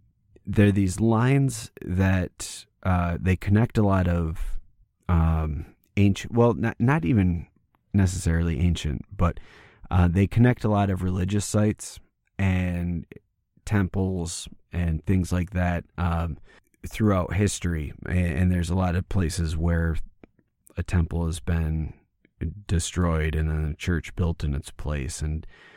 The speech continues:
but there's these lines that are said to contain earth energy that, that go, and these sacred sites are, y-,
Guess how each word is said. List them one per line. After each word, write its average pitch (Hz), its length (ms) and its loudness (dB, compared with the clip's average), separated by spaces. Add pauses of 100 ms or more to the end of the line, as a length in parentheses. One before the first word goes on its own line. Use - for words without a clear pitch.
(180)
but 98 180 0
there's 104 300 2
these 95 300 0
lines 101 340 0
that 95 100 -2
are 92 80 -4
said 92 300 -6
to 92 160 -6
contain 87 500 -4 (100)
earth 104 280 0
energy 82 520 -6
that, 76 380 -10
that 78 380 -8
go, 80 380 -4 (120)
and 78 460 -4 (440)
these 80 640 -2 (380)
sacred 92 600 -2
sites 90 580 -2 (520)
are, 82 340 2
y-, 80 400 -4